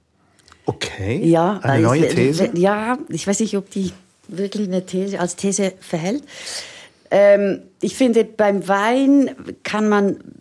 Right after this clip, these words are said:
Speaker 2: da gibt es ganz selten so eine Zwietracht, oder? Wenn, wenn getrunken wird und ganz viel getrunken wird und man wirklich auch schon betrunken ist, kommt es doch nie zu seiner richtigen,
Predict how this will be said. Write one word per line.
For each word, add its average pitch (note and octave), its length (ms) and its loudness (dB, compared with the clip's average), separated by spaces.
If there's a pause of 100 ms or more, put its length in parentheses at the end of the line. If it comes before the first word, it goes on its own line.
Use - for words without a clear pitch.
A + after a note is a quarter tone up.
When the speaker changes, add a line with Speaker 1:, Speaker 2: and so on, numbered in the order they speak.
(480)
Speaker 2:
da F#3+ 140 -4 (520)
gibt A3+ 220 -6
es A3 100 -2
ganz B3+ 280 0
selten A#3 340 0
so G3 100 -2
eine F#3 160 2
Zwietracht, F#3 760 -6
oder? F3+ 240 -6 (160)
Wenn, E3+ 280 0
wenn F3+ 240 0
getrunken C4+ 540 0
wird C#4 220 -2
und F#3 240 -4
ganz G#3 420 -2
viel C4 320 -4
getrunken C4 520 -4
wird B3 240 -4
und F3 300 -6
man E3 400 -2 (760)
wirklich F#3 480 -6
auch D3 180 -4
schon D#3 200 -2
betrunken E3 600 -4
ist, - 420 -4 (140)
kommt F#3 260 -2
es E3 160 -10
doch G3+ 240 -4
nie G#3 240 -2
zu F3+ 220 -6
seiner E3 460 -2
richtigen, F3 680 -4